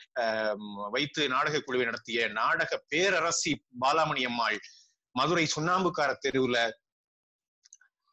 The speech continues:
எடுத்து போட, இறந்த பிறகு எடுத்து போட, அஹ், ஆள் இல்லாமல் அனாதையாக செத்து கிடந்தார் அப்படிங்கிற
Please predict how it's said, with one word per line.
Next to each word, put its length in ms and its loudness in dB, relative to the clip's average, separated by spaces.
எடுத்து 640 2
போட, 440 2
இறந்த 340 2
பிறகு 260 0
எடுத்து 460 0
போட, 500 0
அஹ், 340 0
ஆள் 440 2
இல்லாமல் 540 2
அனாதையாக 560 2
செத்து 300 -12
கிடந்தார் 440 -4
அப்படிங்கிற 520 -6